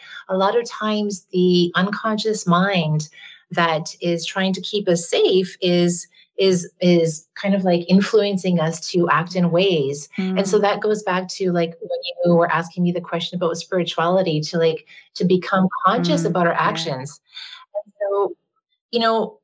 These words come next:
Speaker 1: a lot of people, I would say, have had experiences in the past and, um, some really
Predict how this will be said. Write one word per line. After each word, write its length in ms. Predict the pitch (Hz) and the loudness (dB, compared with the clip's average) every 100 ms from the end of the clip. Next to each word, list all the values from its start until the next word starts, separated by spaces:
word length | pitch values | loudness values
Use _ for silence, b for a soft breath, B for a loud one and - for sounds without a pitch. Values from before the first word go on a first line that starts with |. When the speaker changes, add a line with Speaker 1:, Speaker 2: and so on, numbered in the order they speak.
| _ | _
Speaker 1:
a 100 | 254 | 0
lot 180 | 262 311 | 2 2
of 140 | 339 - | -2 -6
people, 380 | 175 175 170 | -6 0 0
I 80 | 170 | 0
would 160 | 175 175 | -2 -4
say, 240 | 165 156 | -2 0
have 200 | 175 180 | 0 -2
had 360 | 175 160 160 165 170 | -2 -2 -2 -2 -4
experiences 720 | - - 165 170 180 220 208 | -6 -2 0 0 0 2 2
in 120 | 202 | 2
the 120 | 196 | 0
past 520 | 170 160 151 170 175 170 | -2 -2 0 -2 -4 -6
and, 220 | 160 147 | -4 -4
um, 240 | - 151 151 | -2 -2 -2
some 560 | - 165 160 151 147 165 | -2 -2 0 -2 -4 -4
really 600 | 160 175 175 156 147 | 2 2 2 0 -4